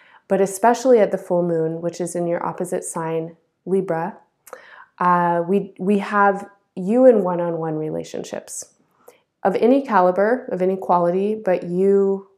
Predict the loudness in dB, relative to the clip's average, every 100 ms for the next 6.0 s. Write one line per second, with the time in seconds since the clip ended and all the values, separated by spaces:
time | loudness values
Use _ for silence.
0 | _ _ _ -4 -4 -8 -8 -4 -4 -4
1 | -4 -6 -10 -10 -10 -10 -14 _ _ _
2 | _ _ _ _ _ -14 -4 0 2 2
3 | 2 0 -2 -4 -6 -6 -4 -2 -2 -2
4 | -4 -2 -2 -4 -4 -4 -2 -2 -4 -6
5 | -8 -6 -6 -4 -6 -8 -4 -2 -2